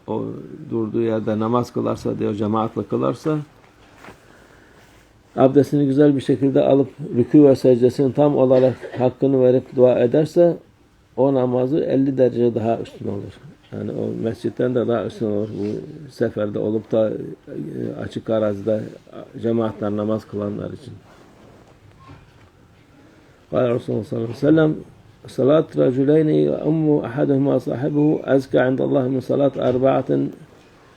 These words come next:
tetra ve salatu erba'atin ummuhum ahaduhum ezka indallah min salat thaminete tetra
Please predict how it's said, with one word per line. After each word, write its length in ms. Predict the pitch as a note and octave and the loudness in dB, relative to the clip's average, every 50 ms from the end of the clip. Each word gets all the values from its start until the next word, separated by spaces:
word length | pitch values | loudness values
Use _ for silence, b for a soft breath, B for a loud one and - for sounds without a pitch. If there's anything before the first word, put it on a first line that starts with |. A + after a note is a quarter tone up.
| _ - - - - - - - _ - - | _ -20 -20 -20 -20 -20 -20 -20 _ -6 0
tetra 560 | - D3 D3+ - - D3 D3 C#3 C3+ C3+ - - - _ _ _ _ _ _ _ _ _ - - - - _ _ _ _ _ _ _ _ _ _ _ _ _ _ _ _ _ _ _ _ _ _ _ _ - | 2 2 2 2 2 2 4 4 4 2 0 -4 -12 _ _ _ _ _ _ _ _ _ -20 -20 -20 -20 _ _ _ _ _ _ _ _ _ _ _ _ _ _ _ _ _ _ _ _ _ _ _ _ -10
ve 220 | B2 A#2+ A#2+ A2+ A#2 | -6 -4 -2 -2 -2
salatu 580 | - - C3 C#3 C#3+ D3 D#3+ D#3+ D3 - D#3 | -2 -2 0 2 2 4 2 2 0 0 0
erba'atin 560 | D3+ C#3+ C#3 C#3 C#3+ D3 C#3+ C#3+ D3+ D3 C#3 - | 0 2 2 2 2 0 0 0 -2 -2 -2 -2
ummuhum 480 | - C#3+ C#3+ C#3 C#3 C#3+ C#3 C3+ - | 0 0 2 2 2 0 0 -2 -4
ahaduhum 480 | - A#2+ C3 D3 C#3+ C#3 C3+ C3+ C#3 - - - | -6 -6 -6 -2 0 0 0 0 0 -2 -4 -4
ezka 440 | - C3 B2+ - - C3+ C3 B2+ C3 | -4 -4 -2 0 2 2 2 2 2
indallah 260 | C3 C3 C3+ C3 C3 | 0 0 0 0 -2
min 80 | C3 | -2
salat 360 | B2+ - C3+ C3 C3+ C3 C3 C3+ | -2 0 2 2 2 2 2 0
thaminete 540 | C3+ C3 C3+ C3+ C3+ C3+ C3 - C#3 C3+ A#2 - - - - - - - - - | -2 0 0 2 2 0 0 -2 -4 -6 -6 -8 -12 -20 -20 -20 -18 -18 -10 -2
tetra 480 | - C3+ C3+ - - C3+ C3 A#2+ A#2+ | 0 0 0 0 2 2 2 2 2